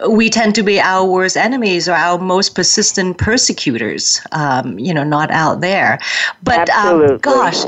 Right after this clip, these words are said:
Speaker 1: Elise, we have only a, a couple of minutes left. So let me just, let me ask you this again, since I, I wanna get the most out of it. So what is the one thing I wanna ask you?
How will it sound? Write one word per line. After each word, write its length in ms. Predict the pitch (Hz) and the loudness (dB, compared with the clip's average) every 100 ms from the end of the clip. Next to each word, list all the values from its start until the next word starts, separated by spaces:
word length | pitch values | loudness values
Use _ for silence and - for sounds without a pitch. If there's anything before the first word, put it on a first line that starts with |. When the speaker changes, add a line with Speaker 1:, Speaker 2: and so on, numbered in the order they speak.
| - | -6
Speaker 1:
Elise, 420 | 240 285 285 208 | -4 -2 -2 -4
we 200 | 226 294 | -2 0
have 220 | 269 311 302 | 2 0 0
only 300 | 262 269 254 | 0 0 -2
a, 140 | 240 | -2
a 80 | 202 | -4
couple 280 | 196 226 240 | -4 -2 -2
of 100 | 233 | 0
minutes 340 | 233 226 220 | 0 0 -2
left. 280 | 208 175 147 | 0 2 2
So 80 | 285 | 0
let 140 | 311 | 0
me 120 | 359 320 | 0 0
just, 320 | 302 - - 82 - - 73 67 - - - - - - | 0 -2 -4 -12 -16 -20 -18 -18 -20 -20 -20 -18 -18 -4
let 140 | 339 | 0
me 80 | 415 | 2
ask 240 | 240 208 160 | 2 0 -2
you 80 | |
this 240 | - - - | -4 -8 -10
again, 280 | 120 - - | -12 -16 -14
since 400 | 165 - 226 - - - 127 - - - | -6 -2 -2 -2 -6 -10 -12 -16 -12 -4
I, 200 | - 202 202 | -2 0 0
I 40 | |
wanna 220 | 208 196 | 0 0
get 180 | 165 170 | 0 -2
the 60 | 170 | 0
most 300 | 160 156 170 | 0 2 0
out 160 | 143 | 0
of 80 | 135 | 0
it. 80 | 143 | 0
So 160 | - 190 | 0 0
what 160 | 240 | 2
is 140 | 247 214 | 0 0
the 80 | |
one 280 | 170 170 175 | 0 2 0
thing 140 | 170 156 | -2 -2
I 80 | |
wanna 180 | 160 143 | -2 0
ask 300 | 139 147 143 | 0 -2 -2
you? 240 | 156 135 | -2 -2